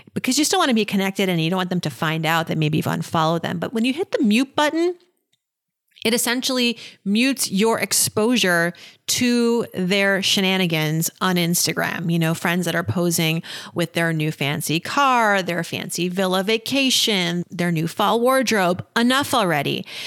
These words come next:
If this is putting pressure on you to feel like you have to keep up, it used to be keeping up with your physical neighbors in your neighborhood. Now we're keeping up with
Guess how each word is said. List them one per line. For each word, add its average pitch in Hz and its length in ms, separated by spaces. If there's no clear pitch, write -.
If 214 160
this 277 180
is 320 80
putting 311 300
pressure 233 440
on 185 280
you 185 260
to 190 100
feel 196 200
like 190 100
you 196 120
have 180 160
to 175 80
keep - 380
up, 175 240
it - 60
used 277 200
to 294 60
be 262 80
keeping 220 360
up 208 120
with 196 160
your 175 100
physical 202 440
neighbors 190 560
in 185 100
your 175 140
neighborhood. 190 540
Now 185 240
we're 190 140
keeping 185 360
up 170 220
with 170 180